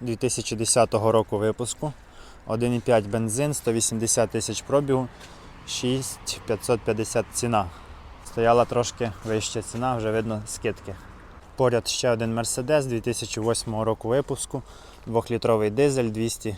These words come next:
шістдесят три тисячі пробігу. Ціна цього автомобіля сім триста п'ятдесят торг. Renault Modus дві тисячі десятого року випуску, один і два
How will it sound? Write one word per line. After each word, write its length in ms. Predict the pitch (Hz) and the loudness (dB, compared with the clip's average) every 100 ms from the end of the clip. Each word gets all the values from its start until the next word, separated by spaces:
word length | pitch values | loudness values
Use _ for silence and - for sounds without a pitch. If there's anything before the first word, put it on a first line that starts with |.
| - | -8
шістдесят 500 | - 104 107 - 110 | -8 -8 -6 -4 -2
три 180 | 117 113 | -2 0
тисячі 400 | 113 - - 113 | -2 -4 -8 -4
пробігу. 460 | 127 151 135 127 - - - - - - - - | -2 0 2 0 -4 -14 -16 -16 -14 -16 -18 -14
Ціна 300 | - 113 120 | -6 -4 -2
цього 200 | - 110 | -2 -4
автомобіля 500 | 113 110 117 120 110 | -4 -4 -2 -2 -2
сім 300 | - 123 120 | -4 -6 -6
триста 360 | 110 113 - | -4 -4 -6
п'ятдесят 500 | 107 104 104 - 113 - - - - | -8 -8 -8 -6 -8 -8 -18 -14 -2
торг. 400 | 110 - - - - - - - | -2 -2 -8 -20 -20 -20 -16 -2
Renault 420 | 127 131 127 120 | 2 4 2 2
Modus 400 | 139 156 160 - 123 | 2 4 0 -2 -4
дві 160 | 120 | -4
тисячі 420 | 113 131 120 - | 0 0 0 -4
десятого 500 | 120 120 127 - 117 | -2 2 2 4 4
року 240 | 117 113 113 | 4 2 0
випуску, 600 | 120 139 135 - 135 131 - - | 0 0 -2 -2 -2 -4 -6 -6
один 320 | 120 120 120 | -2 0 0
і 60 | |
два 320 | 117 117 117 | 2 8 8